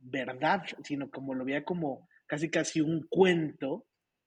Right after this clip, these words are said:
narrado en el Evangelio, o sea, pero así que digas con ciencia cierta, o sea, con esa certeza de decir, creo perfectamente que lo que me estás diciendo que hacían era, estaba pasando y por lo tanto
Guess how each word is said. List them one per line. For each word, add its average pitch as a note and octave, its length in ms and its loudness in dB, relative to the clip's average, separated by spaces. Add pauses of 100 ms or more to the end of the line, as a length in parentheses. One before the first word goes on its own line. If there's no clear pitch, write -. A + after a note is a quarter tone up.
(120)
narrado C3+ 600 -2
en E3 120 0
el C3 140 -2
Evangelio, B2+ 400 0
o - 20 2
sea, C#3+ 120 -6
pero B2+ 140 -6
así D#3 160 -8
que E3+ 120 4
digas D#3+ 220 2
con C#3 240 -4
ciencia F3+ 520 -4
cierta, - 680 0 (760)
o C3 60 -12
sea, C3+ 180 -6
con D3 220 -4
esa G3 380 0 (960)
certeza D#3 680 0
de D3+ 80 2
decir, D3+ 500 0
creo F#3+ 400 4
perfectamente E3 800 -2
que C#3+ 80 -4
lo C3+ 80 -2
que C#3+ 100 -6
me C3+ 80 -4
estás D#3+ 180 -2
diciendo D#3+ 420 0
que D3 80 -2
hacían A#2 440 -4 (1080)
era, D#3+ 300 6
estaba E3 420 -2
pasando C#3 560 -6
y F3+ 220 0
por D#3 260 4
lo C#3+ 240 0
tanto E3+ 580 0